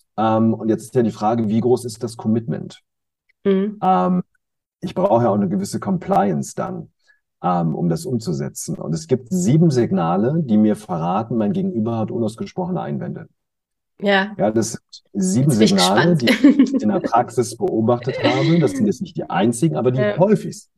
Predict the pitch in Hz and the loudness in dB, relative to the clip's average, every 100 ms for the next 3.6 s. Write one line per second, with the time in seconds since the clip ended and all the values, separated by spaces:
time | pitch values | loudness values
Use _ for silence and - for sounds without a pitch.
0 | _ 202 202 - - 196 107 117 147 139 | _ -2 -2 -6 -8 0 2 4 2 2
1 | 113 107 107 139 123 120 - 139 127 120 | 0 0 -2 -2 -2 -2 -4 -6 -4 -4
2 | - 196 175 175 - 165 151 127 131 110 | -4 -4 -4 -6 -10 -8 -4 -2 0 2
3 | 117 117 107 107 104 101 | 0 -2 -4 0 0 0